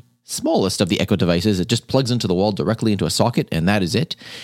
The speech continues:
And you can also get accessories for it. You can get a light, you can get a motion detector. There are various things that you can do. So if you have one of those accessories, I just wanted to give you a tip of how to set it up. And it's actually really, really easy. Just make sure that you have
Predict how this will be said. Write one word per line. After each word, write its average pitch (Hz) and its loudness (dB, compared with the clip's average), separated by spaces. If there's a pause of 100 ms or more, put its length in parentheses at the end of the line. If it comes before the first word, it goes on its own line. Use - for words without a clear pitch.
(140)
And 117 4
you 117 2
can 120 2
also 170 2
get 113 2
accessories 85 0
for 76 0
it. - -10
You - -4
can 82 -4
get 60 -2
a 58 -4
light, 139 0
you - -2
can - 0
get 67 0
a 64 -2
motion 127 2
detector. 123 0
There 92 2
are - 0
various 110 2
things 107 0
that 80 -2
you 87 2
can 82 -4
do. 90 2 (800)
So - 2
if 175 0
you 196 2
have 156 0
one 113 2
of 90 0
those 85 0
accessories, 87 0
I - 2
just 143 0
wanted 160 2
to - -4
give 170 2
you 101 2
a - -2
tip - 0
of 92 0
how 101 2
to 95 2
set 82 0
it 85 0
up. 87 -2 (160)
And 120 2
it's - -2
actually 180 2
really, 101 2
really 90 0
easy. 85 0 (540)
Just 127 2
make 170 2
sure 151 2
that 135 0
you 110 2
have 110 0